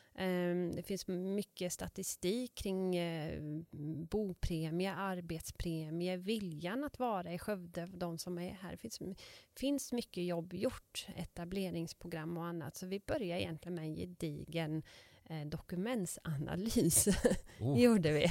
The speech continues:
Speaker 1: ja.
Speaker 2: <laughs> Det låter det.
Speaker 1: Ja, det låter fint det. Men, eh,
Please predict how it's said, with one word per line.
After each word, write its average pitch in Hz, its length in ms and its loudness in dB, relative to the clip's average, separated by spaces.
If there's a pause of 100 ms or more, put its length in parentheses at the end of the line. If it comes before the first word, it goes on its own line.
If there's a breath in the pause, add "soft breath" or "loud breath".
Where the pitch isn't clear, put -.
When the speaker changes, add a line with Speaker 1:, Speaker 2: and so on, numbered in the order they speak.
Speaker 1:
ja. 202 320 12
Speaker 2:
<laughs> 120 40 -2
Det 123 120 4
låter 135 380 4
det. 90 200 6 (120)
Speaker 1:
Ja, 220 260 12
det 311 140 10
låter 339 300 8
fint 175 340 6
det. - 160 2 (360 loud breath)
Men, 220 380 10 (120)
eh, 208 280 10